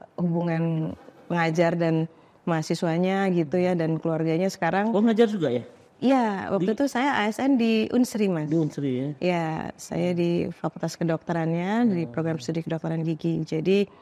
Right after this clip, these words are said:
Speaker 1: dengan saya terjun kemarin di legislatif itu, sedikit banyak saya banyak belajar, banyak mendengar,
Speaker 2: Hmm.
Speaker 1: banyak melihat gitu ya.
Speaker 2: Hmm.
Speaker 1: Dan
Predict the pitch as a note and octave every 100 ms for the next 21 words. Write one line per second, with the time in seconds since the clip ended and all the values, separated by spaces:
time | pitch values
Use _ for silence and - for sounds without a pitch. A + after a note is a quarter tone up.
0 | - - _ _ _ _ F3+ F3 F3 F3+
1 | F3 F3 E3+ E3 F3+ F3+ F3 E3+ E3 E3
2 | E3+ F3 E3+ D#3+ E3 E3 E3+ D#3 D3 E3+
3 | E3 E3 G3+ G#3+ A3+ A3 - - F3 E3
4 | F3 E3+ D#3+ D#3+ F#3 G#3 - _ _ _
5 | _ _ - E3+ F#3 F3 E3+ F3 E3+ E3+
6 | E3 E3 D#3 _ - F#3 D#3+ D3 C#3+ C3
7 | _ E3 E3 E3 E3+ E3+ E3+ E3 E3 F3
8 | E3+ F3 F3 F3+ F3+ D#3+ B2+ C3 - -
9 | B2+ A#2+ D#3+ E3 E3 E3 E3 E3 F3 F3
10 | E3+ C#3+ F3 F#3+ G3+ - F3 F3 G3 F#3+
11 | G3+ G#3 E3+ E3